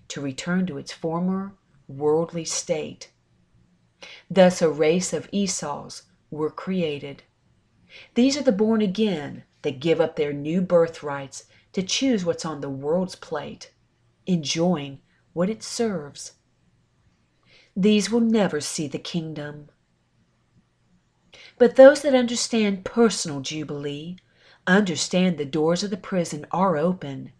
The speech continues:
and are beginning to see the oppressors are illegally controlling them, and they are therefore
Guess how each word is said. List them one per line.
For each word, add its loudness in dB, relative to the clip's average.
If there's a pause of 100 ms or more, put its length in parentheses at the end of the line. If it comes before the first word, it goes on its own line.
(340)
and 2
are -2
beginning 0
to -4
see -4
the -10
oppressors -4 (280)
are 2
illegally 2
controlling -2
them, -8 (480)
and 0
they 12
are 2
therefore 2